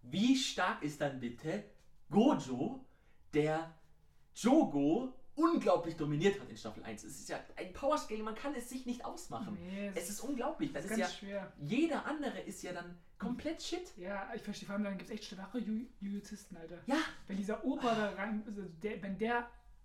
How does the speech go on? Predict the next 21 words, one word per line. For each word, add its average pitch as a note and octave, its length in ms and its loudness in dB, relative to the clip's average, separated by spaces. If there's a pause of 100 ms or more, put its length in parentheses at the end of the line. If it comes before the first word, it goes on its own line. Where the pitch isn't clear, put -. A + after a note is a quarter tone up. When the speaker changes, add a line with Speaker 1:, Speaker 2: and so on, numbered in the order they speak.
(120)
Speaker 2:
eins A#3 340 2
ist F3 160 -6
und F#3+ 160 -6
kurz C4 300 0
vor G#3 180 -2
Sonderrang G3 500 0
irgendwie F3+ 200 -6
ein F3 100 -8
außergewöhnlicher G#3 920 0
Rang F#3 200 -8
eins G#3 240 -4
Typ, - 200 -14
ne? G3+ 220 -6
Speaker 1:
Ja. - 240 0 (880)
Speaker 2:
Also G3 140 -4
es - 80 -10
geht A3 140 -2
ja G3+ 80 -2
nicht G3 140 -6
viel F#3 200 -4
höher. E3+ 320 -6